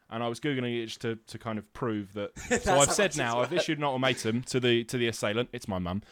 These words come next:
Speaker 1: that she either returns the pen or thirteen pound in cash.
Speaker 2: <laughs>
Speaker 1: Uh, there are two options, and she's got till the end of play
Speaker 2: Oh,
Speaker 1: today.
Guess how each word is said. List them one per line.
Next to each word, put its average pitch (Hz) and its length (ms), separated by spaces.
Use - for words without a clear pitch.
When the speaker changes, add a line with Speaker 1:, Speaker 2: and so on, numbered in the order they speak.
Speaker 1:
that 120 240
she - 140
either 151 120
returns 156 360
the 156 80
pen 240 380
or 156 160
thirteen 254 640
pound 185 460
in 123 180
cash. 143 520
Speaker 2:
<laughs> - 40
Speaker 1:
Uh, 113 220
there 151 260
are 147 80
two 139 220
options, 156 520
and 127 120
she's 131 160
got 147 180
till 156 140
the 131 100
end 120 160
of - 100
play 95 360
Speaker 2:
Oh, - 60
Speaker 1:
today. 90 280